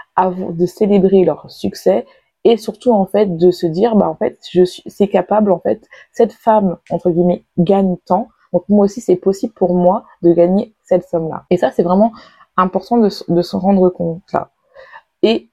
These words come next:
ce mouvement Bo-, Girl Boss a été, euh, a été, euh, designé, a été créé par Sofia Amoroso, j'espère que je le prononce bien. C'est une entrepreneure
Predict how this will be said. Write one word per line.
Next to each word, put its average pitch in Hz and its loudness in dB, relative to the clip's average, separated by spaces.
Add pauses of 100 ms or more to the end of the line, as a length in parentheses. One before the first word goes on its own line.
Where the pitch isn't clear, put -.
ce - -6
mouvement 247 2
Bo-, 175 0
Girl 165 -2
Boss 196 -2 (100)
a 180 2
été, 190 0
euh, 160 -4 (140)
a 185 0
été, 196 2
euh, 165 2 (440)
designé, 196 2
a 160 0
été 175 0
créé 220 2 (340)
par 175 -4
Sofia 220 -2 (340)
Amoroso, 185 -2 (240)
j'espère 175 -2
que - -10
je 185 0
le 170 0
prononce 156 -6
bien. 165 -2 (380)
C'est 214 -2
une 202 2
entrepreneure 208 0